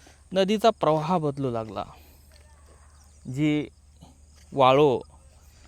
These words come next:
नदीमध्ये आपल्याला पूर्वी सर्रासपणे पाहावयास मिळत होती, ती आता तितक्या प्रमाणात वाळू आपल्याला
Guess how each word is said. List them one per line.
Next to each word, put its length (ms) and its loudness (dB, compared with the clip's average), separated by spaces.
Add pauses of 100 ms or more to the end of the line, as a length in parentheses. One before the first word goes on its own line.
(200)
नदीमध्ये 480 0
आपल्याला 560 2 (400)
पूर्वी 420 -4
सर्रासपणे 680 -2
पाहावयास 520 -4 (840)
मिळत 400 -4
होती, 280 -12 (1080)
ती 60 0
आता 260 2
तितक्या 380 -4
प्रमाणात 460 -4
वाळू 300 -2
आपल्याला 420 -6